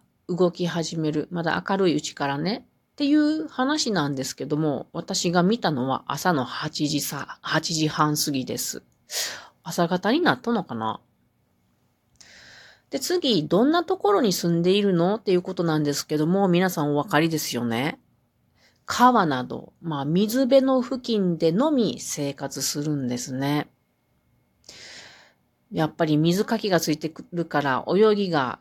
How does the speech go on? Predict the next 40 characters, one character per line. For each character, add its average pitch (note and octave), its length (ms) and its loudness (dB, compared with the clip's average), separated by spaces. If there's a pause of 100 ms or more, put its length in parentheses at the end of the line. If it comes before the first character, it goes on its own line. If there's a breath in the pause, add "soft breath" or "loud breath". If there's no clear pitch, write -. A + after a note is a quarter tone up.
(120)
と D#3 100 -8
っ D#3 40 -8
て - 120 -6
も F3 160 -2
得 D3+ 260 0
意。 - 220 0 (220)
そ - 160 -2
れ E3 80 0
か D#3 100 -2
ら C#3 80 0
潜 A3+ 300 0
水 B3 220 0
も G#3 380 6
OK B2+ 320 -2
と C#3+ 120 -10
い D3 60 0
う D3 40 -2
こ D#3 120 -10
と C3 140 -10
で、 C3+ 280 -4
私 - 340 -4
は C3+ 80 2
ラ C#3 140 2
イ D3+ 100 2
バ D#3 140 0
ル E3 80 0
心 C#3+ 320 0
が E3 80 0
今 D3 180 0
ち C#3+ 80 -2
ょ C#3+ 60 -2
っ - 20 -20
と B2 140 -4
湧 C3+ 120 0
い C3+ 60 -2
て C3 240 -6
お C#3 100 0
り C#3 120 0
ま C#3 160 -2
す。 - 320 -6